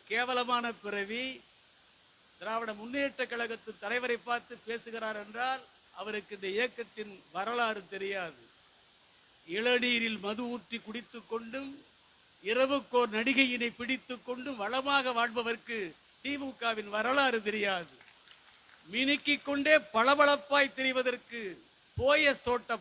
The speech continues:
படுக்கை அறை அல்ல பொது வாழ்க்கை. இரத்த குளம் நடுவில் பூத்தது திமுக. எங்கள் கொள்கையெல்லாம் தியாகத்தின் விளைச்சலாகும்.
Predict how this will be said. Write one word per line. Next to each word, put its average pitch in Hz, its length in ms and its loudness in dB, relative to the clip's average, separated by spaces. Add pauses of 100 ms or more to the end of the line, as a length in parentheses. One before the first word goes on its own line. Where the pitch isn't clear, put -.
படுக்கை 277 500 0
அறை 247 220 4
அல்ல 233 120 -2 (120)
பொது 220 240 2
வாழ்க்கை. 208 360 0 (440)
இரத்த 233 340 -4 (120)
குளம் 285 260 4
நடுவில் 262 380 2
பூத்தது 233 340 0 (120)
திமுக. 247 440 0 (1000)
எங்கள் 214 300 -4
கொள்கையெல்லாம் 277 680 2 (120)
தியாகத்தின் 277 640 4
விளைச்சலாகும். 214 720 -4